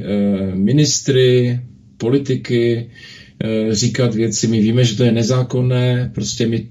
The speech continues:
to zkusíme, my to riskneme, jo. Eh, zahrávali si tady se zdravím lidí. Mnoho těch věcí se nepotvrdilo a vůbec nebyly ani pravda. Takže ti mnozí lidé, kteří dostali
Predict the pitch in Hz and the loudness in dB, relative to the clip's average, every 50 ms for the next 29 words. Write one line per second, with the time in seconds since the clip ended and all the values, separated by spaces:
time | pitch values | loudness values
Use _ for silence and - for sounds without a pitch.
0 | - - - 123 120 110 104 - - - 135 131 127 - - 147 135 135 127 123 | -8 -4 0 0 0 0 -2 -4 -4 -2 -2 -2 0 2 2 2 2 2 2 0
1 | 117 107 113 - 113 113 113 107 117 123 127 123 - - - - 113 110 110 104 | 0 -2 -2 -4 -4 -2 -2 0 2 2 2 2 0 -4 -4 -2 -2 -2 0 0
2 | 104 110 117 120 131 135 - - 117 - - - - - - - - - - - | 0 0 0 -2 -2 -4 -4 -10 -14 -14 -16 -16 -16 -16 -16 -18 -16 -8 -4 -2
3 | 104 113 113 113 104 98 120 117 123 143 147 151 147 147 143 143 135 - - 135 | 0 2 2 2 2 2 2 2 2 4 2 2 2 0 0 -2 -2 -2 -4 -4
4 | 127 - 127 120 120 120 120 120 117 - - 117 104 101 117 113 113 110 117 113 | -2 -2 -2 0 0 0 0 0 -2 -2 -4 -4 -2 -2 0 0 0 0 0 0
5 | 113 113 120 120 104 107 107 101 101 - - - - - - - - _ - - | 0 0 0 0 0 -2 -4 -4 -4 -8 -10 -14 -16 -18 -18 -18 -20 _ -2 2
6 | 113 123 139 156 165 190 196 - 170 127 104 104 107 104 - - 131 127 - 135 | 4 4 6 6 6 6 4 4 0 -2 -2 -2 -4 -4 -4 -6 -6 -4 -2 0
7 | 113 104 104 104 101 110 107 101 - 110 104 101 98 107 107 107 113 123 151 175 | 2 2 2 2 0 -2 -4 -4 -4 -4 -2 -2 0 0 -2 -2 -2 -4 -4 -4
8 | 196 202 202 - - - - - - - - - 101 127 156 170 202 202 - 175 | -4 -6 -6 -10 -14 -18 -20 -20 -12 -8 -6 -2 0 0 2 2 2 2 2 0
9 | 175 165 170 170 170 170 165 165 165 160 165 151 151 143 - 113 104 110 117 113 | 0 0 2 2 2 2 2 2 2 0 0 -2 -2 -2 -4 -4 -4 -4 -4 -4
10 | 127 131 123 - - - - - 170 185 190 196 196 - - 127 131 143 156 151 | -4 -4 -4 -6 -10 -4 0 4 4 4 4 2 0 -2 -2 0 2 4 4 4
11 | 139 156 175 165 135 117 110 104 110 104 110 113 131 - 139 139 135 139 123 131 | 4 4 4 4 4 2 0 0 0 0 -2 -2 -4 -2 -2 -2 0 0 -2 -2
12 | 127 - - 151 160 165 156 | -4 -2 -2 0 0 0 -2